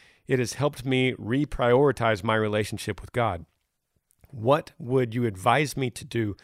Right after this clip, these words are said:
moving forward to heal from this and gain back my confidence slash trust in God? Lots of love, Anonymous." Let me recap just so I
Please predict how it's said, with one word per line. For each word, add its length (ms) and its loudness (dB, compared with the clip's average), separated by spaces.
moving 320 2
forward 380 0
to 60 -6
heal 300 0
from 220 -4
this 320 -8
and 200 -4
gain 380 2
back 300 4
my 160 2
confidence 720 -4
slash 440 -2
trust 400 -4
in 140 -8
God? 320 0
Lots 180 -8
of 100 -8
love, 320 0
Anonymous." 580 -6
Let 120 -6
me 80 -4
recap 440 0
just 300 -6
so 180 -8
I 200 -2